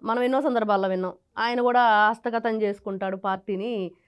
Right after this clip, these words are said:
సజ్జల రామకృష్ణారెడ్డి, "జగన్మోహన్ రెడ్డి జైలుకి వెళ్తే మేము లేమా?" అని చెప్పి మాట్లాడిన సందర్భంలో, ఈ విధంగా ఎవరికి వాళ్ళే పోటీ పడుతున్నారు వైఎస్ఆర్సీపీ పార్టీలో, ఎవరికి వాళ్ళే "మేమే ముందుంటామని" మాట్లాడుతున్నారు. కానీ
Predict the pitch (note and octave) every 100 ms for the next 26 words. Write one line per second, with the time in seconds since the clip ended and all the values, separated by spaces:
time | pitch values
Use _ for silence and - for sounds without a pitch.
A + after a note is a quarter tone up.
0 | _ _ A3 G3+ A3+ G3+ G3+ G3 F#3 G3+
1 | F3+ F#3 G#3 G#3 G3 G#3+ G#3 G#3 F#3+ F3+
2 | F#3+ G3 F#3+ F#3+ F#3 F3+ F3 F#3+ A3+ G#3+
3 | F#3 F3+ F#3 F3 F3 F#3 E3+ E3 D#3+ D#3
4 | D#3+ D#3 - _ _ _ _ A3 A#3+ C4
5 | C#4 A3 F#3+ F#3 G#3 G#3 G3 F3+ A#3+ D4
6 | D#4 A#3+ A#3 A#3 G3+ F#3+ G3+ F#3+ G#3+ C#4
7 | A#3 G3+ G3+ G3 F#3 F3+ E3 E3 E3+ D#3+
8 | E3+ E3+ F3+ F#3 G#3 G3 G3+ B3+ A#3+ G#3+
9 | A#3 A#3 G3+ G3+ G3 F#3+ F#3 F#3+ F3 F3
10 | E3+ D#3+ E3+ E3 D#3+ _ _ _ _ B3+
11 | C#4+ E4 E4+ C#4+ D4 D4+